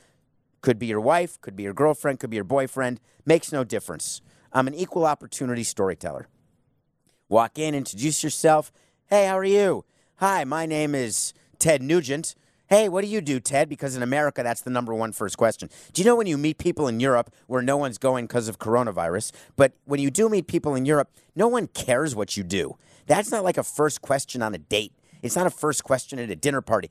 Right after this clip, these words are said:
"Hey, what do you do for a living?" "Hey, where do you work?" That is merely the question asked of people who don't have the intellect or the ability to actually dig deep and learn what it is to talk to someone instead of talking about someone. But anyway,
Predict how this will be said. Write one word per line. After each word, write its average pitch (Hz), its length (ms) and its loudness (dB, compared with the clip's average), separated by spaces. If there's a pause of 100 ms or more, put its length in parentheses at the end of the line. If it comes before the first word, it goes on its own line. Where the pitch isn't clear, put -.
(160)
"Hey, 240 160 6
what 160 140 0
do 175 40 0
you 180 60 -2
do 170 160 4
for 160 180 -4
a 156 60 2
living?" 175 340 0 (220)
"Hey, 214 160 6
where 143 180 0
do 147 80 -2
you 135 80 0
work?" 135 380 2 (460)
That 175 200 4
is 135 200 0
merely 135 500 0 (140)
the 117 80 -2
question 139 580 0
asked 131 320 -2
of 113 140 -8
people 127 380 0 (180)
who 123 100 0
don't 139 240 4
have 123 200 -4
the 117 80 -8
intellect 120 640 -2
or 107 140 -2
the 113 100 -4
ability 123 440 -2
to 117 320 -2
actually 120 440 -2
dig 101 380 -4
deep 131 300 -2 (200)
and 107 220 -2
learn 127 320 0 (160)
what 117 300 2
it 127 120 -8
is 120 280 -2
to 107 160 -6
talk 170 320 2
to 123 100 -14
someone 101 440 -6 (200)
instead 113 380 -4
of 104 100 -6
talking 120 420 -6
about 113 360 -4
someone. 87 400 -10 (800)
But 170 100 4
anyway, 160 460 -2